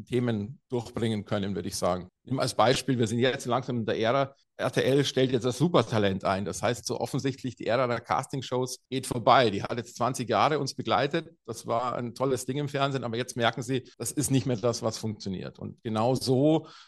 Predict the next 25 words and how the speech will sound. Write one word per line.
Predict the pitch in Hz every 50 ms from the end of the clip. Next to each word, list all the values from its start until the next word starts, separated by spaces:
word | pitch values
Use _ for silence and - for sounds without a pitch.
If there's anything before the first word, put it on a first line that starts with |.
| _ _ -
müssen | 131 127 117 120 113 104
wir | 127 170 -
eigentlich | 143 135 131 117 101 - -
auch | - 156 175 151
alle | - 117 147 147
zehn | - - 123 117 135 170 165
und | 143 127 -
alle | - 117 117 123 117
zwanzig | - 98 120 120 - 120 -
Jahre | 98 92 117 151
wahrscheinlich | 143 139 - - 127 135 131 131 -
unser | 143 135 117 127
Repertoire | 120 123 - 120 - - 120 135 202
in | 147 117
Frage | - - 87 90 98 110
stellen | 110 - - 120 123
und | 131 127 120
überlegen, | - 117 117 113 107 110 123 135 165 165 - _
mit | - 127 123 131 107
was | 104 113 - - -
gehen | - 123 131 139
wir | 143 139
für | - 123
unser | 127 139 131 135 131
Publikum. | 120 - 143 143 151 156 147 - 160 147 170 165 -